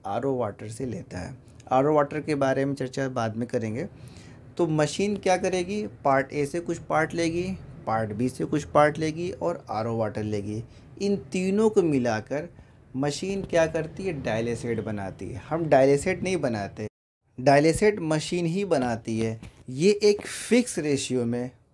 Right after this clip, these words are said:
पार्ट ए से कुछ पार्ट लेगी, पार्ट बी से कुछ पार्ट लेगी और आरओ से कुछ पार्ट लेगी,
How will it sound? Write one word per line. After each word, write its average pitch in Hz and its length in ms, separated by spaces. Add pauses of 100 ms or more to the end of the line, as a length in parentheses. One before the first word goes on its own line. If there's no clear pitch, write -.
पार्ट 135 300 (100)
ए 165 120
से 170 200
कुछ 165 240 (100)
पार्ट 156 280
लेगी, 170 300 (260)
पार्ट 117 280
बी 131 200
से 156 160
कुछ 147 220
पार्ट 143 360
लेगी 151 340
और - 360
आरओ 120 300
से 120 160
कुछ - 220
पार्ट - 380
लेगी, 98 260